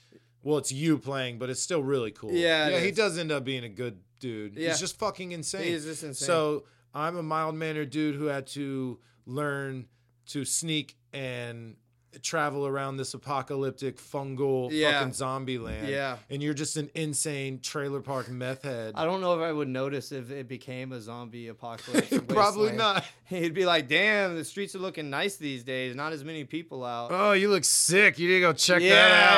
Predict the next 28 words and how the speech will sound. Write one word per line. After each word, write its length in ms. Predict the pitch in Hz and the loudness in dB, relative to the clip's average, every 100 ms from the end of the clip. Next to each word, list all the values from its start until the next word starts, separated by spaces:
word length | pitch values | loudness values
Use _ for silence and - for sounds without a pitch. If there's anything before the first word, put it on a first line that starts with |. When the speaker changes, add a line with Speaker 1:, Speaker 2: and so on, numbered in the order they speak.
| 202 | 8
Speaker 1:
out. 40 | 226 | 6
Speaker 2:
look 100 | 233 | 4
at 60 | 226 208 | 2 2
this 40 | |
ugly 380 | 196 196 185 190 | 2 2 4 2
bitch. 580 | 180 175 156 190 156 196 | 2 2 0 -2 -4 -4
Speaker 1:
<laughs> 0 | |
Speaker 2:
Ah. 720 | 170 180 185 175 160 156 147 131 | -2 0 2 0 -2 -6 -8 -8
Speaker 1:
And 140 | 131 | -4
then 160 | 135 127 | -4 -4
you're 140 | 123 | -6
gone. 400 | 110 113 98 98 | -6 -6 -8 0
Speaker 2:
Yeah. 320 | 147 151 143 | 6 8 8
Speaker 1:
And 80 | 147 | 6
they 100 | 151 | 2
try 220 | 139 165 | 4 2
to 160 | 151 135 - _ - | 2 -4 -10 _ -8
attack 420 | 147 151 147 147 | -4 0 0 0
you, 80 | 143 | -2
you're, 200 | 131 131 - | -2 -4 -6
you're 140 | 127 123 | -8 -4
killing 340 | 143 151 156 | 2 2 4
Speaker 2:
It, 20 | |
Speaker 1:
them. 120 | 175 180 | 4 4
Speaker 2:
it's 140 | 156 | 4
like 180 | 180 165 | 2 2
there's 160 | 185 | -2
no, 400 | 151 196 214 160 | -2 0 2 0